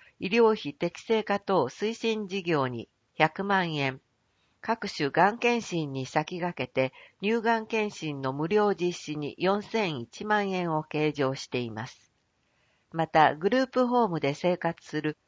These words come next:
障害者の生活を三百六十五日、二十四時間支援する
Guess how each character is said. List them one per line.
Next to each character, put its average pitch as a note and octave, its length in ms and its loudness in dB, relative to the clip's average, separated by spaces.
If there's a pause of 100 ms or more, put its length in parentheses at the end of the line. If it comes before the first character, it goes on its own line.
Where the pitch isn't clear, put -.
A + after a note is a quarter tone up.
障 A3 300 4
害 G#3 180 4
者 C#3 240 -6
の C3+ 160 -2
生 F3 280 -2
活 F3+ 360 -4
を C3+ 160 2
三 G#3+ 300 0
百 D#3 240 -2
六 C#3 260 -6
十 G#3 240 2
五 F#3+ 160 2
日、 D3+ 460 -8 (500)
二 A#3 200 0
十 F3 200 -2
四 E3+ 140 0
時 G#3+ 140 -6
間 D#3+ 280 4
支 C#3+ 180 -8
援 E3+ 200 -2
す - 160 -12
る D3 180 -4